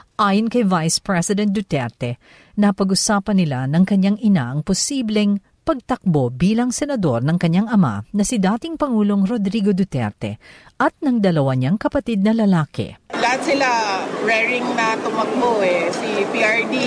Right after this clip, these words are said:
Speaker 2: ah, senator, yung kuya ko, ah, si Paolo Duterte, yung congressman ngayon, senator, ah, si Sebastian Duterte.
Speaker 1: Ayon kay V P Sara,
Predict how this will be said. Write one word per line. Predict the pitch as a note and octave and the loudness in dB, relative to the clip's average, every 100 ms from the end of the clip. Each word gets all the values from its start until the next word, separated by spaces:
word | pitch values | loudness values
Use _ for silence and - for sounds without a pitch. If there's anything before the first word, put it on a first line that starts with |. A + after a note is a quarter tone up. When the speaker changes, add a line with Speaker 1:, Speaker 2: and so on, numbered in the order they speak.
| B3 A3+ - - G3+ G3+ F#3+ | -2 -4 -6 -4 -4 -2 0
Speaker 2:
ah, | F#3 F3+ F#3 F#3 - - - | 0 0 0 -2 -2 -4 -2
senator, | B3+ C4 C#4 G#3 F3+ - - C3 B2 - G#3 | 0 0 0 0 0 -4 -4 -4 -4 -4 0
yung | A3+ - | 0 0
kuya | B3+ A3+ G#3+ | 0 0 0
ko, | A#3 A3+ G#3+ G3 - - - - - - | 0 2 0 -2 -4 -4 -4 -4 -2 -2
ah, | F3+ - | -2 -2
si | A3 - | -2 0
Paolo | G#3 G#3 G#3 F#3+ | 2 2 0 0
Duterte, | G#3+ G3 F#3 A3 | 0 0 -2 0
yung | G3 F#3 F#3+ | 0 0 -2
congressman | F#3+ G#3+ G3+ G3 G3 | -2 -2 -2 -2 -2
ngayon, | G3+ A3+ A3 G3+ | 0 0 0 0
senator, | F#3+ A3 A#3+ F#3+ E3+ E3 - - - - A3+ | 0 0 0 0 -2 -4 -4 -2 -2 0 2
ah, | B3 B3+ B3 | 2 2 0
si | - - | -2 -4
Sebastian | - G3 F#3+ - F#3+ G3 | -4 -2 -2 -2 -2 -2
Duterte. | G3+ F#3+ F3 - F#3 - - D#3+ - | 0 0 -2 -2 -2 -2 -4 -4 -2
Speaker 1:
Ayon | B3 D4+ F4 | -2 -2 -4
kay | E4 B3 | -2 0
V | F#3 B3 | 0 0
P | A#3+ A3 | -2 -4
Sara, | - A#3 D#3+ A2 G#2+ | -2 -2 -2 -4 -8